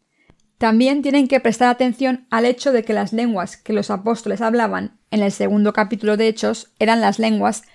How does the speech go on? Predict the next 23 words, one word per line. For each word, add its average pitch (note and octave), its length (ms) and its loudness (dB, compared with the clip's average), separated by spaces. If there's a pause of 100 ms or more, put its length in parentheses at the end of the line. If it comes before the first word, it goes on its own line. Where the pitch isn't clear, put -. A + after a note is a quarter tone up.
(240)
de G#3 180 2
varias G#3 360 2
legiones, - 600 -8 (360)
que G#3+ 100 -4
se G#3 100 -2
podían G#3 300 2
entender G3+ 400 0
por A3 160 -4
sus G#3 120 -6
hablantes. - 600 -6 (920)
Y A#3+ 140 2
el A3+ 100 4
contexto G#3+ 460 0
era G#3+ 100 2
el G3+ 80 2
mismo, G3+ 400 -6 (600)
el G#3 100 4
Evangelio G3+ 460 0
del F#3+ 120 2
agua F#3+ 180 2
y G3 40 0
el G3+ 60 -2
Espíritu. - 540 -8